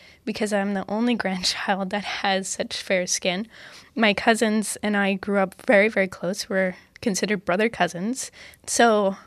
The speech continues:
growing up with them, they all kinda ended up with <laughs> darker skin than me. So I think my grandma felt a need to kinda reassure my identity. So when the option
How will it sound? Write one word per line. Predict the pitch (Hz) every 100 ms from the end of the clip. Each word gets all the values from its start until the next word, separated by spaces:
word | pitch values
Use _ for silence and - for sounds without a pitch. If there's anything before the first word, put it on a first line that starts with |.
| _ _ -
growing | 240 254 233
up | 214 -
with | 196 -
them, | 262 233 214 - - - - -
they | 240
all | 233 254 226 _ _ -
kinda | - 220
ended | 185 247 220
up | 220 -
with | -
<laughs> | -
darker | - - 240
skin | - - 254 233
than | 208
me. | 208 214 285 - - - -
So | - 208
I | 202
think | 247 -
my | 240
grandma | 196 196 190 196
felt | - 208 185 -
a | 202
need | 196 220 262 190 175 - _ -
to | -
kinda | - 185 185
reassure | 190 202 202 185 - - - - 214 190 175 180 - _ _
my | 196 185
identity. | 185 269 330 - 175 175 _ _ - - -
So | - - 233
when | 208 208 196 196 190 - _ _ _ _ -
the | 208 -
option | 254 339 - - 180 254